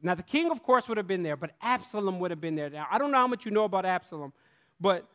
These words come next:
Second Samuel chapter fourteen, verse twenty-five, this is David's son Absalom. It says this about him. "Now, in all of Israel, there was no one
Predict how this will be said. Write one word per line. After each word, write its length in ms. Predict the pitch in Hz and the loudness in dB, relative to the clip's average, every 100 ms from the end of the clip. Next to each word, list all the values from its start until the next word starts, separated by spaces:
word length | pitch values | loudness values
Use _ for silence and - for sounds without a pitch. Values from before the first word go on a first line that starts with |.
| _ | _
Second 320 | - 254 277 | 2 2 2
Samuel 380 | - 254 240 220 | 2 2 4 2
chapter 320 | 214 214 208 | 2 0 0
fourteen, 480 | - 226 220 226 214 | -2 0 0 0 0
verse 200 | 202 208 | 2 2
twenty-five, 520 | - 202 190 185 170 | 2 0 2 2 2
this 160 | 208 247 | 0 -4
is 200 | 214 - _ - | -8 -12 _ 2
David's 400 | 196 233 208 - | 4 4 0 -4
son 300 | - 214 190 | 0 0 0
Absalom. 460 | 151 151 - 143 151 | -4 -8 -8 -6 -6
It 100 | 151 | -2
says 220 | 220 190 | -2 0
this 200 | 202 - | -2 -4
about 320 | 165 151 127 | -4 -4 -6
him. 80 | 113 _ _ _ _ _ _ _ | -14 _ _ _ _ _ _ _
"Now, 200 | 180 185 | 2 2
in 80 | 175 | 2
all 360 | 180 240 320 339 | 6 10 12 10
of 120 | 285 | 4
Israel, 520 | 294 208 185 160 135 | -2 -2 -2 -2 -4
there 160 | 127 170 | -2 -2
was 180 | 147 | -2
no 280 | 135 175 247 | -2 4 4
one 340 | 285 269 247 | 4 2 0